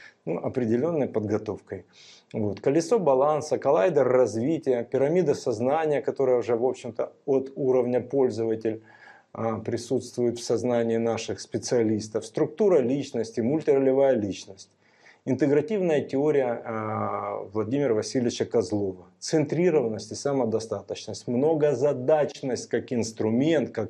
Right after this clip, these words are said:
технология, как алгоритм. Это то, что мы, то, чему мы обучаем наших, а, эстетических коучей.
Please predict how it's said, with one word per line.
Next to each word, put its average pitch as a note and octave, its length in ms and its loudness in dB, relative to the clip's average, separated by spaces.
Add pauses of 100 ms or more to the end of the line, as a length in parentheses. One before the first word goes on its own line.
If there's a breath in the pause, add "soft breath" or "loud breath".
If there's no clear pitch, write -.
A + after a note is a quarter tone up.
технология, A#2+ 800 0
как A2+ 240 -6
алгоритм. A#2 580 -2 (460 loud breath)
Это A#2 180 -2
то, C#3 140 0
что C#3 220 -2
мы, C3+ 580 0
то, F#3+ 160 2
чему B2+ 320 0
мы A#2+ 180 2
обучаем G#2+ 640 -2
наших, A2 540 -4 (160)
а, A#2+ 640 -6
эстетических - 800 -4
коучей. F3 640 0